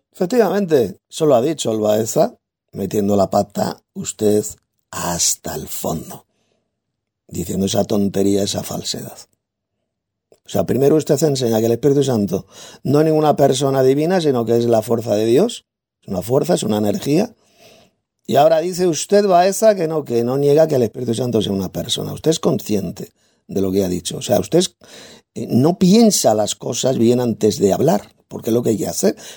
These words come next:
Cuando tenemos un debate tenemos que pensar bien antes de hablar, antes de exponer, porque podemos meter la pata, como usted la acaba de meter diciendo esa tontería.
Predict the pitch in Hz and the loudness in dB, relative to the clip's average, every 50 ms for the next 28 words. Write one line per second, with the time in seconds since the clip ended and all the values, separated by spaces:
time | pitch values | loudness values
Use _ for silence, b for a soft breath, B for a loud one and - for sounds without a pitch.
0 | B - - 92 85 - 190 202 - 180 180 - 214 202 196 175 175 170 175 170 | B -10 -8 -8 -4 -2 -2 0 2 2 2 4 4 2 4 4 4 4 4 4
1 | 160 175 160 151 131 127 147 151 - - 156 139 139 - 127 117 113 110 107 101 | 4 2 0 -2 -2 -2 -2 -4 -2 0 0 0 0 0 -2 -2 0 -2 -2 -2
2 | - - - 151 127 113 107 110 110 - B B B B B B _ - 113 113 | 0 2 2 2 2 2 2 0 -2 -2 B B B B B B _ 0 2 2
3 | 117 131 143 151 156 151 143 135 139 - _ _ _ - 160 180 190 196 190 170 | 2 4 4 4 4 4 4 2 -2 -8 _ _ _ -18 -18 -14 -12 -10 -10 -4
4 | - 165 156 143 127 123 113 117 113 107 110 110 117 127 139 156 185 185 156 123 | -2 0 0 0 -2 0 2 2 2 2 2 2 2 2 4 4 4 4 2 0
5 | 110 101 95 92 92 87 85 - - _ _ _ _ _ _ _ _ _ _ _ | -2 -4 -6 -8 -10 -12 -14 -18 -20 _ _ _ _ _ _ _ _ _ _ _
6 | _ _ _ _ _ _ _ - - 143 151 143 170 165 147 135 127 123 110 - | _ _ _ _ _ _ _ -14 -10 -10 -4 0 0 0 2 0 0 -2 -4 -6
7 | _ - 117 123 143 190 196 165 - - - - - 107 - - 110 - 175 190 | _ -8 -6 -2 0 0 0 0 0 -2 -6 -6 -6 -4 -2 0 2 2 2 2
8 | 202 202 202 196 185 170 - - 185 190 190 185 175 156 143 135 135 - - 208 | 2 2 0 0 -2 -2 0 2 2 2 2 2 2 2 2 0 0 0 0 -2
9 | - - - 113 110 113 B B B B B B _ - - 113 110 110 107 - | -2 -2 -6 -8 -8 -8 B B B B B B _ -6 -4 -4 -2 -2 -2 0
10 | 143 135 135 - _ _ _ _ - 98 104 104 95 - - - 131 131 127 135 | 0 0 0 -2 _ _ _ _ -6 -4 -2 -2 -2 -2 -2 0 0 2 2 2
11 | 143 - _ _ - - 113 113 117 123 135 135 147 147 143 - 127 120 - 120 | 0 -2 _ _ -10 -6 -4 -2 0 0 2 2 2 0 2 2 2 2 2 0
12 | 107 - - 113 98 98 - 98 - - - - - 107 - - - | -2 -4 -6 -6 -6 -8 -8 -10 -10 -10 -10 -8 -6 -6 -6 -8 -8